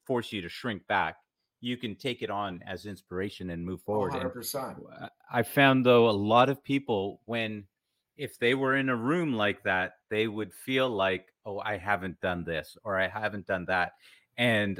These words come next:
Speaker 1: I think the beauty of what you're sharing here is that being around people, even for, for you, being around people that have accomplished this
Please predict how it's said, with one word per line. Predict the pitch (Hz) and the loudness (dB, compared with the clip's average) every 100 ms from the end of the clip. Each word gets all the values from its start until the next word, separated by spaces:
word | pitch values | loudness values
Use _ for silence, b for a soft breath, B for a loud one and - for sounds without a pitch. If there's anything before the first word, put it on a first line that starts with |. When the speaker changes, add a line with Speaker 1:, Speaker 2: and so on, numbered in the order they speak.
| - | 2
Speaker 1:
I | 107 | 2
think | - 160 143 | 4 4 6
the | 107 | 4
beauty | 85 123 131 | 6 8 10
of | 113 | 8
what | 101 120 | 8 6
you're | 110 | 4
sharing | 104 - 120 135 127 | 2 2 4 4 4
here | 101 98 92 | 2 2 2
is | 87 - | 0 -2
that | 101 90 - _ _ _ _ _ _ _ _ _ _ _ | 0 0 -2 _ _ _ _ _ _ _ _ _ _ _
being | 135 147 160 151 | 6 8 8 6
around | 123 123 131 131 - | 6 8 8 6 4
people, | 127 123 98 76 - | 2 2 0 -2 -6
even | 123 160 180 | 2 2 4
for, | 156 - 120 120 - - | 0 4 6 6 0 -14
for | - 147 | 4 6
you, | 120 165 143 | 10 10 10
being | 90 147 185 | 8 6 6
around | 180 160 165 143 | 6 6 6 6
people | 156 156 151 | 2 0 0
that | 120 127 | -2 -2
have | 113 | -2
accomplished | 117 - 139 139 147 131 - | -6 0 0 0 -6 -14 -12
this | 135 | -14